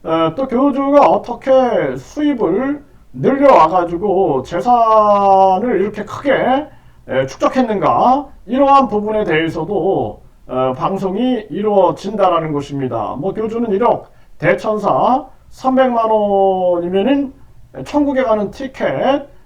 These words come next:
이러한 것들이 판매가 되고 있는 거죠. 네, 그래서 이러한 부분들, 에, 이러한 것들이 이제 국민들에게, 에, 소개가 된다라는 것입니다.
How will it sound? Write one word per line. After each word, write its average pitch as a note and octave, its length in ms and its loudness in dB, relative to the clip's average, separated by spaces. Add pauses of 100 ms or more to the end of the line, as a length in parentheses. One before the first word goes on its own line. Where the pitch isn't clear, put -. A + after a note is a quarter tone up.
이러한 D4 320 4
것들이 C4 320 2
판매가 C4 420 0
되고 F3+ 200 -2
있는 D#3 200 -2
거죠. C3 720 0
네, C3+ 440 0
그래서 G3 200 -6
이러한 C4 380 6
부분들, G#3 800 -2 (440)
에, C#3 180 -2
이러한 B3 440 6
것들이 A3+ 760 -2
이제 G3+ 160 -4
국민들에게, F#3+ 920 0
에, C3+ 520 -4
소개가 G#3+ 600 2
된다라는 E3 480 -2
것입니다. C3 760 -2